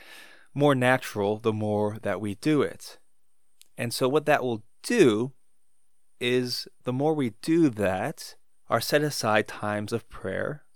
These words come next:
will begin to change how we live. Because we've set aside certain times for prayer to help us focus on God,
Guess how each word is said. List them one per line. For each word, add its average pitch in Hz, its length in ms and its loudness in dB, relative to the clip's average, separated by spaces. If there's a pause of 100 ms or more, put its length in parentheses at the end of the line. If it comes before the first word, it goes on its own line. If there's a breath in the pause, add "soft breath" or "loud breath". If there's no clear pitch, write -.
will 117 100 -2
begin 113 360 -2
to 135 60 -8
change 101 600 -6
how 101 180 -4
we 110 140 -2
live. - 540 -4 (800)
Because 113 140 -6
we've 120 160 0
set 147 180 0
aside 123 340 0
certain - 240 -4
times 127 280 -4
for 143 120 -4
prayer 107 460 -4 (280)
to - 80 -14
help 117 140 -8
us - 100 -8
focus 143 400 2
on 104 160 0
God, 92 380 -6